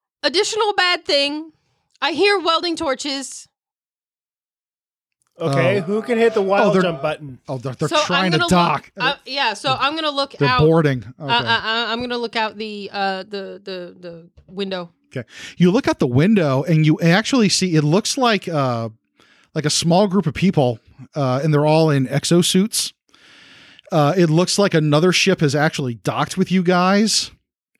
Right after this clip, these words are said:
Speaker 3: uh, but all of your systems were down and on standby power, so you didn't notice it approaching. And,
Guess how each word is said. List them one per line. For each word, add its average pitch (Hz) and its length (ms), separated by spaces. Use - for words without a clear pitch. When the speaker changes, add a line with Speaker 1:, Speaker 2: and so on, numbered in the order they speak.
Speaker 3:
uh, 135 220
but 156 320
all 175 200
of 147 80
your 151 80
systems 165 420
were 139 120
down 156 460
and 127 120
on 127 260
standby 135 440
power, 143 380
so 123 160
you 117 160
didn't 120 280
notice 123 280
it 107 60
approaching. 113 540
And, 151 500